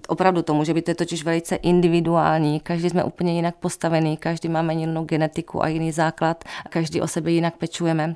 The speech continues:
Takže v, v průběhu těch let, eh, se samozřejmě každý opotřebuje jinak.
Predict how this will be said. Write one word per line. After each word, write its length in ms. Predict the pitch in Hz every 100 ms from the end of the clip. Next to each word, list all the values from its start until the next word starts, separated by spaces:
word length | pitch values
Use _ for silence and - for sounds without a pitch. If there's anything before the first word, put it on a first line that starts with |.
| -
Takže 240 | 180 175 156
v, 200 | 160 143
v 60 |
průběhu 420 | - 175 165 165
těch 200 | 170 180
let, 300 | 165 156 - - - - -
eh, 200 | 160 160
se 140 | 165
samozřejmě 400 | - 160 160 170
každý 340 | 165 165 160 175
opotřebuje 920 | - - 165 165 175 170 175 175 180 180 _
jinak. 440 | 135 151 139 160